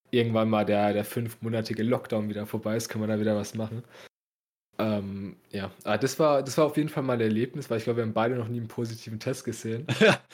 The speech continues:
Speaker 1: Und
Speaker 2: ja.
Speaker 1: <laughs>
Speaker 2: Das war natürlich, äh, das absolute Highlight daran. Ich hab mir auch so gedacht, so, "Geil, jetzt, jetzt weiß ich auch mal, wie das ausschaut", so, ne? Das ist echt ungewohnt, das mal
Speaker 1: Ja.
Speaker 2: mit zwei Strichen zu sehen. Ja, Double Fuck, weil wir haben jetzt, äh, Klausurenphase auch noch, ne?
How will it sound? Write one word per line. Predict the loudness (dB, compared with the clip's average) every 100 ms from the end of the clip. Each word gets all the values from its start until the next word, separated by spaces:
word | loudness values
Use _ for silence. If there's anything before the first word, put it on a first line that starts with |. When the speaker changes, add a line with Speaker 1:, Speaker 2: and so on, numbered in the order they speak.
| -16 -8
Speaker 1:
Und | 0
Speaker 2:
ja. | 2 0 0
Speaker 1:
<laughs> | 2 2 4 6 4 2
Speaker 2:
Das | -2 0
war | 2 4
natürlich, | 4 4 4 4
äh, | 2
das | 0 -2
absolute | -4 -2 0 0
Highlight | 2 2 2
daran. | 4 4 2 -2
Ich | -2
hab | 0
mir | 2
auch | 0
so | 0
gedacht, | 0 0 -2
so, | -6 -2
"Geil, | 0 0 -4 -10 _
jetzt, | -18 -10
jetzt | -6 -4 0
weiß | 2 4
ich |
auch | 2
mal, | 2
wie | 0
das | -2
ausschaut", | -4 -4 -4 -6 -6
so, | -6
ne? | -4 -4
Das | -6
ist | -8 -10
echt | -10 -8 -4
ungewohnt, | -2 0 0 0
das | -2
mal | 0 0 0
Speaker 1:
Ja. |
Speaker 2:
mit | -2
zwei | -4 -2 -2
Strichen | -4 -6 -4
zu | -4
sehen. | -2 -2 -6 _ _ _
Ja, | 0 2
Double | 4 4 6 4
Fuck, | 2 -2 0
weil | 2 4 4 2
wir | 0
haben | 0
jetzt, | -2 -2 -6 -6
äh, | -4 -4
Klausurenphase | -2 0 2 0 2 2 2 0
auch | 0 0
noch, | 0
ne? | 0 -2